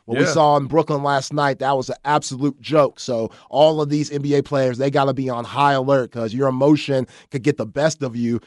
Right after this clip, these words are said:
Speaker 1: You gotta really control that, 'cause these refs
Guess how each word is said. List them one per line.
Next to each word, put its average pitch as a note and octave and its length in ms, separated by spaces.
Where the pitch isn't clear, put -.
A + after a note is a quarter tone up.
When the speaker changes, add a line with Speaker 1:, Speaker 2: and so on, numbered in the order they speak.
Speaker 1:
You A2+ 80
gotta C3 260
really D3 800
control C#3 480
that, A#2 180
'cause A2 160
these B2 220
refs A#2+ 360